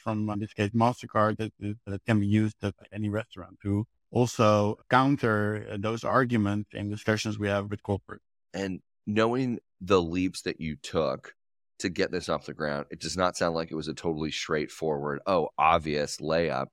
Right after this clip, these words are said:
Speaker 2: I'm wondering, Richard, from your standpoint, you get from leadership, "We're doing this. It's a bold, it's a daring move." What from the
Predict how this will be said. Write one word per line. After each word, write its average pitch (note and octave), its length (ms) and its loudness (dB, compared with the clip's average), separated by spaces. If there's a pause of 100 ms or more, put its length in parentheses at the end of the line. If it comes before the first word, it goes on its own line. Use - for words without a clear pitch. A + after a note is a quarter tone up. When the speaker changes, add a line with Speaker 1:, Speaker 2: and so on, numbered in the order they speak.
(380)
Speaker 2:
I'm F#2+ 140 -2
wondering, G2 440 0
Richard, E2+ 460 -4 (260)
from F2+ 140 -6
your A2+ 160 -2
standpoint, E2+ 720 -2 (320)
you F2+ 100 -4
get G#2+ 180 4
from G#2+ 160 -4
leadership, G2+ 420 0
"We're G2 140 -4
doing C3 320 2
this. B2+ 260 -4
It's - 160 -8
a A2 40 -6
bold, A#2+ 540 0
it's G#2+ 140 -6
a G2 60 2
daring A2 560 0
move." G2+ 460 2 (460)
What B2 300 6
from D3+ 260 -2
the B2 100 -2